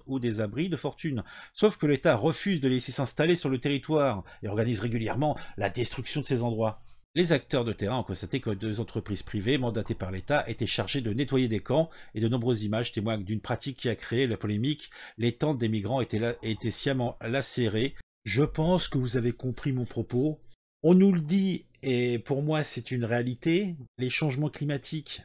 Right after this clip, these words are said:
vont avoir de fortes conséquences sur, euh, les flux migratoires. Le vrai combat, s'il y a combat à mener, c'est qu'il y ait une prise de conscience des populations et surtout de ceux qui décident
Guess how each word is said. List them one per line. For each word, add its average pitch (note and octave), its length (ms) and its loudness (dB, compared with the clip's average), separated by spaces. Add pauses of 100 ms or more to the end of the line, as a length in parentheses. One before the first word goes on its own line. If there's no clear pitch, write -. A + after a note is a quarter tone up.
vont A2+ 220 -2
avoir A#2 240 0
de A2 140 -4
fortes B2 720 -4
conséquences - 760 -6 (340)
sur, B2+ 460 -2
euh, G#2 400 -2 (320)
les A#2+ 100 2
flux C3 200 0
migratoires. B2+ 800 0 (120)
Le D3 260 4
vrai D#3 280 4
combat, D3+ 560 2 (160)
s'il - 280 -4
y C#3+ 100 2
a C#3 60 0
combat C3 580 -2 (140)
à A#2+ 80 0
mener, B2 520 0 (140)
c'est D#3 160 2
qu'il D3+ 180 -2
y - 20 6
ait D3 60 4
une C#3+ 120 -2
prise G3 340 2
de E3+ 100 6
conscience D#3 840 -2
des A2+ 240 -2
populations C#3+ 880 -2 (240)
et D#3 80 -2
surtout D3 440 -4
de A#2 140 -4
ceux - 240 -4
qui B2 140 -8
décident C#3 600 -4